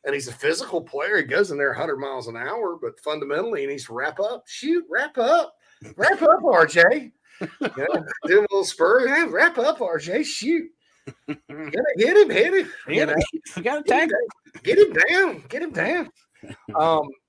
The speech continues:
Speaker 1: and that's been kind of more my issue with him than, than anything else is, is that I mean, you know, I don't, I don't know that the safeties are gonna be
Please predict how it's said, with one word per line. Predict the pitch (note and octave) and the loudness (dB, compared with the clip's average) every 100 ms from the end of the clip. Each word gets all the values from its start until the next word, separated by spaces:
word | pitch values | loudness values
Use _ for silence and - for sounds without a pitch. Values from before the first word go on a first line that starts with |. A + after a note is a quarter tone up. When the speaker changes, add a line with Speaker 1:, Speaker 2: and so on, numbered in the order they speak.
| _ _ _ - - | _ _ _ -20 -10
Speaker 1:
and | E3+ D#3+ | -10 -4
that's | D3+ C#4 | -2 -2
been | D#4+ F#4+ | -2 -4
kind | - G3 F3 | 0 0 0
of | |
more | C3 D#3 G3 C#3 | -4 -6 -4 -4
my | C#3 A#3 C3 | -6 -4 -6
issue | A2 - A#2+ A#2 | -6 -12 -14 -14
with | A2 | -14
him | A#2+ A#2 C#3+ C#3+ | -12 -12 -12 -10
than, | A2 A2 A#2 | -12 -12 -14
than | A2+ B2 | -14 -12
anything | A#2+ A2+ A2 D3 | -12 -12 -8 -6
else | A3 A#2 - _ _ _ | -6 -10 -16 _ _ _
is, | A2+ A2 _ _ _ _ _ | -20 -20 _ _ _ _ _
is | B2 A2 | -14 -10
that | G#2+ D#3 E3 C#3 | -2 0 2 2
I | C#3 A#2+ | -2 -4
mean, | A#2+ A2 - B2+ | -12 -16 -20 _
you | A#2 | -20
know, | G2 A2+ | -14 -10
I | |
don't, | D3+ - _ _ _ _ _ _ _ _ _ _ A#2+ - | -10 -12 _ _ _ _ _ _ _ _ _ _ -20 -8
I | C3+ | -8
don't | E3 D3+ | -6 0
know | F3 | 0
that | E3+ E3 | 0 -4
the | C#3 | -8
safeties | - C#3+ D#3 D#3 D#3 C3+ C#3 | -4 -2 -2 -4 -10 -10 -6
are | |
gonna | C3 B2+ | -4 -4
be | A2 C3+ B2+ B2 A2+ | -6 -10 -12 -14 -16